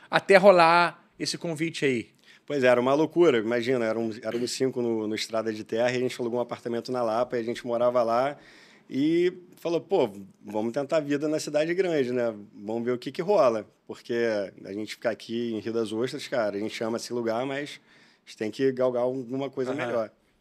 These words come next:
Speaker 2: E aí, aí viemos pro Rio, começamos a tocar, cena, cena legal. É, o Everton foi participar do, do The Voice, Everton era o vocalista da banda.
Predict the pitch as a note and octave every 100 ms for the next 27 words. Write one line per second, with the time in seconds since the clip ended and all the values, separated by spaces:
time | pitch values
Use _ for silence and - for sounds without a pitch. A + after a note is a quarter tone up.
0 | _ _ _ _ _ B2 B2+ B2+ C3+ D3+
1 | D#3+ D3+ C#3 B2 A2 G2+ - - D3+ E4+
2 | G#3 C#3 B2 - B2 B2 C#3+ E3+ F#3 F#3+
3 | - _ _ _ _ - A2 - B2 A#2
4 | A#2 A2 - G#2+ A#2+ A2+ - A2+ A2 G#2+
5 | - A2+ A2+ G2+ G#2+ B2 C3 C3+ _ _
6 | _ _ - A#2 A#2 A2+ A2+ A2+ B2 B2+
7 | C3+ B2+ B2 A#2+ - - B2 A#2+ B2+ A#2+
8 | A2+ G#2+ G#2+ G#2 A2+ A#2 G#2 B2 C3+ A#2+
9 | A#2 - G#2+ G#2 G2+ G#2 G2 G2+ A2+ A#2
10 | C#3 D#3